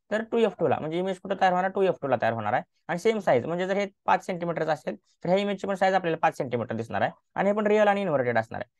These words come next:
ह्यामध्ये बघा एफ वन आणि टू एफ वन ह्या दोघांच्या जर मध्ये असेल, तर आपल्याला टू एफ टू च्या बाजूला मिळणार आहे. आणि ह्याची साईज लार्ज असणार आहे. म्हणजे ह्याच्यामध्ये जर आपला ऑब्जेक्ट पाच सेंटीमीटर असेल, तर इमेज आपल्याला सहा, सात, आठ, नऊ, दहा सेंटीमीटरची दिसू शकते.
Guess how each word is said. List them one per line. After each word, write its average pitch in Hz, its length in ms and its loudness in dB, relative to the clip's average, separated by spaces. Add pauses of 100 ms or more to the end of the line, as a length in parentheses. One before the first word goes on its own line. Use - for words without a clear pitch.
(160)
ह्यामध्ये 220 280 0
बघा 226 80 2
एफ 226 280 2
वन 170 140 0
आणि 160 160 -4
टू 220 140 -4
एफ 190 160 0 (100)
वन 117 120 -2
ह्या 147 120 -4
दोघांच्या 190 340 0
जर 190 80 0
मध्ये 175 220 0
असेल, 127 260 0 (260)
तर 190 60 4
आपल्याला 202 340 2
टू 220 60 -2
एफ 208 200 0
टू 196 80 -4
च्या 196 100 -2
बाजूला 156 260 2
मिळणार 120 260 -2
आहे. 160 100 -2 (220)
आणि 165 120 -4
ह्याची 196 140 -4
साईज 202 180 0
लार्ज 175 280 2
असणार 110 260 -4
आहे. - 80 -10 (220)
म्हणजे 190 160 -2
ह्याच्यामध्ये 220 360 -2
जर 226 80 0
आपला 214 220 2
ऑब्जेक्ट 190 280 0
पाच 196 220 -2
सेंटीमीटर 151 380 -4
असेल, - 260 -2 (260)
तर 170 60 -2
इमेज 208 220 0
आपल्याला 190 260 2
सहा, 175 300 0
सात, 165 300 0
आठ, 156 220 0
नऊ, 151 160 -6
दहा 151 140 -4
सेंटीमीटरची 143 480 -6
दिसू 151 180 -6
शकते. 127 260 -8